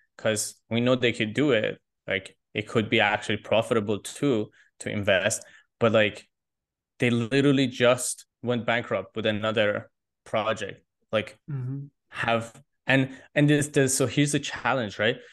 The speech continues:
Speaker 1: So it's like, it's not like, so it's only five percent of the population that knows about crypto to begin, five, five percent of human population knows about crypto. So you can't, you don't have a lot of choices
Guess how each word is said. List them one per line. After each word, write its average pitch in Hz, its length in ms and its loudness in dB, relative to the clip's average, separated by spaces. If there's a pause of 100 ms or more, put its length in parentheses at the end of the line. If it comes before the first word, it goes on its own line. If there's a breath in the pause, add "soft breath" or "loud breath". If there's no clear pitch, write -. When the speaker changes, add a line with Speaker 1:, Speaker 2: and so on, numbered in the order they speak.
(160 loud breath)
Speaker 1:
So - 140 -6
it's 131 140 0
like, 127 280 0 (840)
it's - 180 -4
not 170 160 2
like, 226 260 0 (120)
so - 200 -2
it's 156 200 -2
only 240 200 0
five 135 440 0
percent 120 340 -6
of 117 80 -8
the 113 80 -6
population 107 720 -2 (360)
that 110 100 2
knows 110 260 2
about 101 440 0
crypto 104 360 -4
to - 160 -14
begin, 98 320 -6 (160)
five, 117 160 4 (160)
five 127 220 -2
percent 123 280 -2
of - 80 -12
human 113 280 -4
population - 640 -6 (360 soft breath)
knows 117 160 2
about 107 220 2
crypto. - 400 -4 (440 loud breath)
So - 120 0
you 160 120 2
can't, 196 400 -2
you 165 180 2
don't 220 140 4
have 180 380 -2
a 170 40 -2
lot 117 180 4
of 98 120 -2
choices - 600 -10